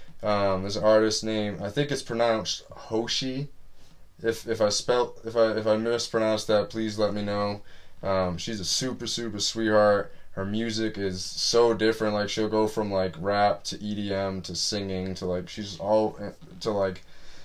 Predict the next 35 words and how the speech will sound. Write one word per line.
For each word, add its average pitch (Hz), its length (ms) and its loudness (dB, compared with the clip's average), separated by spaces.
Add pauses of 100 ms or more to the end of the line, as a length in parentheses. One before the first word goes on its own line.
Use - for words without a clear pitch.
it's 120 160 0
just 135 160 2
all 110 300 12
over 104 120 2
the 95 60 0
place, 101 340 -2
but 95 120 -4
it's - 180 4
really, 107 400 2
really 104 280 0
good, 98 260 0
and 95 120 -2
she 95 120 -8
sings 101 380 -4
really 98 260 -2
well. 92 420 2 (520)
Um, 90 520 0 (180)
she 110 580 0 (180)
didn't 117 260 -2
really 110 260 4
have 107 240 10
all 101 220 4
her 101 120 0
music 101 540 -4 (160)
on 95 180 -4
the 92 60 -4
digital 90 300 -4
platforms 92 600 2
like 90 120 -4
Apple 92 400 0
Music 95 460 -6
and 87 100 -6
Spotify 95 680 6
and 95 100 0
everything. 98 560 -4